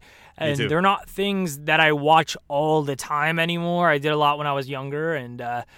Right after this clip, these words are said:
Speaker 2: you know,
Speaker 1: Yeah.
Speaker 2: some of the, like, dark elements and stuff like that of it now just affect me differently. So it's not something that I, like, c-, consume all the time. But
Speaker 1: Yeah.
Speaker 2: that on the edge of your seat, tense, needle point,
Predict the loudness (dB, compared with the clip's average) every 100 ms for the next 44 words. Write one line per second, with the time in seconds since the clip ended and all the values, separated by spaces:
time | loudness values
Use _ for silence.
0 | -10 -2 2 4 4 2 2 2 0 -2
1 | -2 -2 0 -2 0 0 -2 -4 -4 0
2 | 0 2 2 0 -2 2 2 2 -2 -10
3 | -8 -10 -10 -14 -8 -4 -2 -2 -4 -4
4 | -4 -4 0 0 0 0 -2 -2 -4 -4
5 | -2 -2 0 -2 -6 -14 -20 _ _ -20
6 | -20 -4 -2 0 0 0 0 2 2 2
7 | 0 -2 -2 -6 -18 -18 -2 0 0 -4
8 | -14 _ -20 0 2 2 0 -6 0 4
9 | 4 2 0 -2 -2 -2 0 0 0 -2
10 | -2 -6 -8 -10 -14 -18 -20 _ -12 -2
11 | 0 0 -2 -10 -14 _ _ -12 -8 -4
12 | -2 0 4 2 2 -4 -2 -2 -2